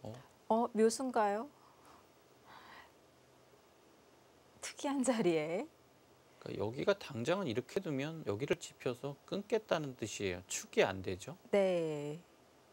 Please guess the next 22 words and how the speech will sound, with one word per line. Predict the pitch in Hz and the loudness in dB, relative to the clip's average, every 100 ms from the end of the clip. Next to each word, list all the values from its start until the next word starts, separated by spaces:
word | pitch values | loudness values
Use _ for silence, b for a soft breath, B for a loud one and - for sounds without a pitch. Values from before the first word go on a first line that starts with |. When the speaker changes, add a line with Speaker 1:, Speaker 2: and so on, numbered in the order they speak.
| - - - - - - - - - - - | -20 -20 -20 -20 -20 -20 -20 -20 -20 -20 -16
Speaker 1:
뭐 | 120 | -6
축이 | - 185 151 | -6 6 6
안 | 110 | 6
되니까 | 120 117 104 120 113 101 92 - | 2 0 2 4 6 4 -2 -6
당장은 | 110 110 117 113 | 0 2 2 2
백이 | 104 98 101 | 0 0 -2
좀 | 104 98 92 90 | -4 -6 -8 -10
무리라고 | 107 107 127 127 113 | -4 0 4 4 4
봐야 | 101 92 | 2 2
되는데요. | 98 92 90 92 110 104 92 B B B B B B - - - | 0 -4 -2 -2 -2 -4 -8 B B B B B B -20 -18 -2
여기를 | 104 110 165 165 156 | -2 0 0 2 0
물어본 | 120 110 117 110 104 | 0 -2 0 -2 -4
수는 | - 113 123 95 95 | -4 -2 -2 -4 0
이제 | 117 | 4
여기 | 92 117 151 170 | 6 6 4 2
두느냐에 | 139 143 135 127 123 120 | 2 2 4 6 6 6
따라서 | 123 120 110 139 139 90 92 - - - - - - - - - - - | 6 6 6 6 4 2 -6 -20 -20 -20 -20 -20 -20 -20 -20 -20 -20 2
여기를 | 113 110 135 123 | 4 6 6 8
나가는 | 98 123 139 131 | 8 6 4 2
것을 | 120 120 | 2 2
보든지 | 104 104 104 120 151 - | 2 2 2 2 2 2
안에서 | 98 117 117 - 139 151 | 2 4 2 2 2 2